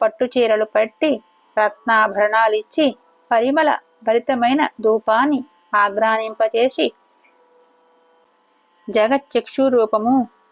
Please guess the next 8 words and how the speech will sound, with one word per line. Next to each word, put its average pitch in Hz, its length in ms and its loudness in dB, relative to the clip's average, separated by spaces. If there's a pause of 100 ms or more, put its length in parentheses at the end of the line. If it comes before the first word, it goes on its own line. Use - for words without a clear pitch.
తిమిరాపహాము 233 1120 0 (200)
దీపాన్ని 240 600 -2
చూపించి, 254 500 -2 (480)
ఘుమఘుమలాడే 240 800 0
చందనాన్ని 220 920 -2 (100)
చల్లి, 247 260 -2 (480)
షడ్ర 226 460 0 (400)
సోపేతము, 226 800 0